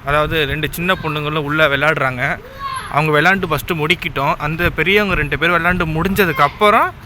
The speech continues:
திரும்பி சின்ன பையன் நான் போயிட்டு அப்புறமா வந்து விளையாடுறேன். முன்னாடி வந்து இங்க பக்ரீன்னு எழுதியிருக்கா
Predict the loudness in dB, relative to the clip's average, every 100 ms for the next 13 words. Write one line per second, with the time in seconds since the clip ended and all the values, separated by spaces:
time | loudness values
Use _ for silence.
0 | -14 -8 -8 -2 2 2 0 0 2 2
1 | 2 0 2 2 2 2 2 2 2 2
2 | 0 -2 -4 -6 -10 -4 2 4 2 0
3 | -4 -4 -6 -6 -8 -8 -4 2 2 2
4 | 0 -4 -6 -2 -2 -2 -2 0 2 2
5 | 0 0 0 -2 -4 0 0 0